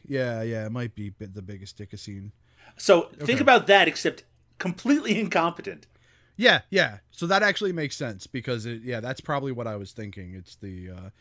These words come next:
Speaker 1: the biggest dickest scene from Life of Brian, but just not funny at all.
Speaker 2: I mean, the idea from this sequence is that he is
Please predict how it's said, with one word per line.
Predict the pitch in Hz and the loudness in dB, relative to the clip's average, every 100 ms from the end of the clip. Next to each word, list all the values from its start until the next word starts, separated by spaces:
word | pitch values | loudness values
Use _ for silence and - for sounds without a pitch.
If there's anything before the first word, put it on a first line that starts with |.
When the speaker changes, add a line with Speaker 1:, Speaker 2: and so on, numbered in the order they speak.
| _ _ _ _ - | _ _ _ _ -12
Speaker 1:
the | 95 | -10
biggest | 113 98 98 - | -8 -10 -12 -12
dickest | 110 101 104 | -14 -12 -12
scene | 104 95 | -12 -12
from | 101 101 | -12 -10
Life | 101 95 | -10 -12
of | 87 | -12
Brian, | 107 104 98 | -10 -8 -10
but | 95 120 | -10 -8
just | 135 - | -8 -8
not | 127 135 131 | -6 -6 -8
funny | - 143 135 - - | -6 -6 -6 -8 -6
at | 135 | -2
all. | 160 202 | 0 0
Speaker 2:
I | 220 | 2
mean, | 247 | 2
the | 226 196 | 4 6
idea | 269 294 214 226 | 6 6 4 2
from | 220 202 | 4 2
this | 196 | 0
sequence | 160 143 127 - | 0 0 -2 -2
is | 147 | -4
that | 131 131 127 _ _ | 0 0 -2 _ _
he | _ - 220 240 190 | _ -6 -4 4 6
is | 175 151 | 6 4